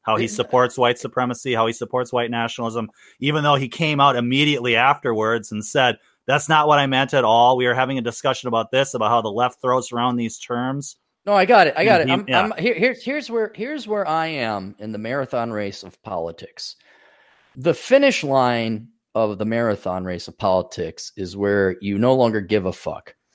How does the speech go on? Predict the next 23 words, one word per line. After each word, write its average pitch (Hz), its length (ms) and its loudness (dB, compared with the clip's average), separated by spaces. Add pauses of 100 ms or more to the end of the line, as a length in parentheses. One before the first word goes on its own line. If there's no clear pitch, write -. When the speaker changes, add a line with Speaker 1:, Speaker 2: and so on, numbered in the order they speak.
Speaker 1:
Right. 160 380 2
Yeah. 165 140 4
Speaker 2:
Uh, - 120 -4
Speaker 1:
And 139 140 4
I'm 180 120 8
Speaker 2:
all 247 120 6
my 226 240 6
Speaker 1:
reaching 247 100 4
the - 60 -4
Speaker 2:
colleagues, 202 540 4
all 196 220 6
my 220 260 4
colleagues, 165 840 0
including 165 480 -8
you 160 100 -4
right 135 300 -4
now, 113 420 -2
are 113 200 2
about 147 320 4
the 113 100 0
three 175 640 -4
mile 123 640 2
mark 90 340 -8